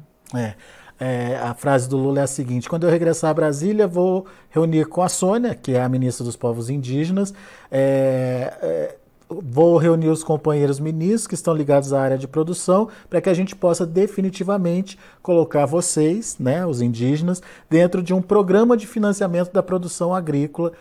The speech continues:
pra que vocês possam melhorar e aumentar a capacidade das coisas que vocês produzem." É exatamente n-,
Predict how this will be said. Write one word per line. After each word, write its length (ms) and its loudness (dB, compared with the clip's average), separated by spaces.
pra 120 -2
que 120 -10
vocês 320 0
possam 360 0
melhorar 520 0
e 20 0
aumentar 400 -2
a 60 -4
capacidade 640 -6
das 200 -4
coisas 480 -6
que 100 -10
vocês 360 -4
produzem." 580 -8
É 140 0
exatamente 600 -2
n-, 180 -6